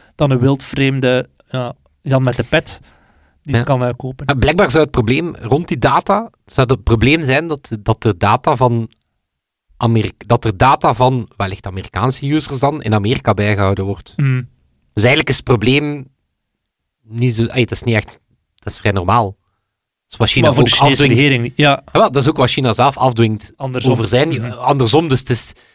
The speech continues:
Speaker 2: is inderdaad opmerkelijk dat ze nu een soort onderzoek beginnen naar iets wat eigenlijk nog de soort default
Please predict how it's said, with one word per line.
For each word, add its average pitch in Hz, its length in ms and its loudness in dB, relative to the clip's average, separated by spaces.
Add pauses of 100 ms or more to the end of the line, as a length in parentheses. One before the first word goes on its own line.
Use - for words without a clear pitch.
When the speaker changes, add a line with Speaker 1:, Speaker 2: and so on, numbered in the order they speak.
(160)
Speaker 2:
is 120 100 -6
inderdaad 135 280 2
opmerkelijk 135 500 -4
dat 127 120 0
ze 120 100 -4
nu 123 180 0
een 135 80 -2
soort 113 220 -2
onderzoek 139 440 -2
beginnen 131 320 0
naar 113 140 0
iets - 220 -6 (320)
wat 107 180 -2
eigenlijk 110 300 0
nog 104 220 -6 (200)
de 98 140 -4
soort 87 300 -4
default 98 600 -2